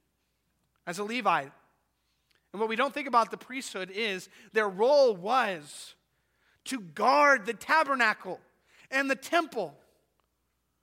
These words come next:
So that it would remain pure, the worship would be pure, that the Holy of Holies, the very presence of God, would not be defiled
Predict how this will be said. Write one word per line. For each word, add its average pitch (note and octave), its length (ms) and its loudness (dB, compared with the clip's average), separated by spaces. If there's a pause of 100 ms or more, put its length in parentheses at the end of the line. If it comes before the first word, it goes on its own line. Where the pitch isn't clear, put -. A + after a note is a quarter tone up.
(1000)
So - 260 -2
that D4 160 6
it D4 60 -4
would C#4+ 140 -4
remain C#4+ 520 -2
pure, D#4 420 0
the A3+ 100 -6
worship C4 440 -6
would B3+ 120 -10
be B3 120 -8
pure, A3 640 -4 (320)
that B3+ 120 -4
the C#4+ 100 2
Holy D#4+ 340 0
of - 100 -6
Holies, C#4+ 380 -4
the A#3+ 80 -4
very C#4 240 -4
presence D4 560 -4
of A3 240 -10
God, A#3 560 2 (260)
would C4 120 -4
not D4 200 2
be C#4+ 100 -4
defiled C#4 880 2